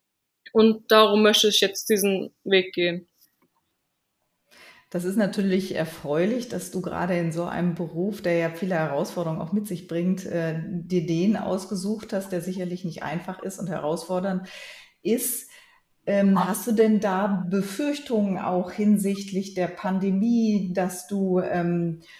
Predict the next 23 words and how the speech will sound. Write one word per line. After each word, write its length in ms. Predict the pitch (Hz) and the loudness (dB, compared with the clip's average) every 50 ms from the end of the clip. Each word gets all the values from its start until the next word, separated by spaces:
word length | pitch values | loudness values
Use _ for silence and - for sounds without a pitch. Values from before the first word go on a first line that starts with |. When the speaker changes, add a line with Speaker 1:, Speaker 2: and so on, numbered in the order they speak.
| - - _ _ | -20 -20 _ _
Speaker 2:
ja, 140 | - 175 170 | 0 2 2
ich 160 | 175 170 - | 2 2 2
weiß 220 | 180 180 180 - 190 | 0 0 2 2 -2
nicht, 280 | 175 175 - - - - - - - - | -2 -2 -4 -10 -12 -14 -12 -12 -10 -10
dich 500 | 196 190 208 214 196 - - - - - - - 180 | -10 -2 -2 -2 -2 -2 -6 -12 -18 -20 -18 -12 -4
selber 400 | 180 190 202 202 214 208 185 - | 2 4 6 6 6 6 4 2
anstecken 540 | - 180 175 - - - 180 - 185 180 180 | 2 0 -2 -2 -2 -4 -4 -2 -2 -4 -2
könntest, 400 | - 185 180 180 180 - - 180 | 0 0 0 0 -2 -6 -6 -8
dass 120 | 180 - | -8 -6
du, 140 | - 190 180 | -4 -4 -2
da 140 | 170 180 170 | 0 0 0
bist 260 | 175 208 208 - - | 2 0 0 0 0
du 40 | 202 | 0
ja 60 | 196 | 0
schon 380 | - - 190 208 214 202 - - - _ _ _ _ _ _ - 190 - | 2 2 4 4 4 4 2 -4 -12 _ _ _ _ _ _ -16 -14 -10
an 200 | - - 208 208 | -4 0 0 0
vorderster 420 | - - 220 214 220 220 - 214 214 | 4 4 4 4 4 2 0 -4 -4
Front 380 | - - 196 196 226 240 - | -2 -2 2 4 4 4 4
dann 160 | 208 208 - | 2 -2 -2
auch 280 | - 180 196 208 - - | -2 -2 -4 -4 -4 -6
irgendwo 460 | 208 202 220 233 185 196 208 202 208 | -6 -2 -2 -2 -2 -2 -2 0 0
mit 220 | 202 196 196 196 202 | 2 2 0 0 0
dabei, 580 | 180 160 - 156 151 165 190 208 226 220 202 | -2 -2 -2 -2 -2 0 0 0 0 0 0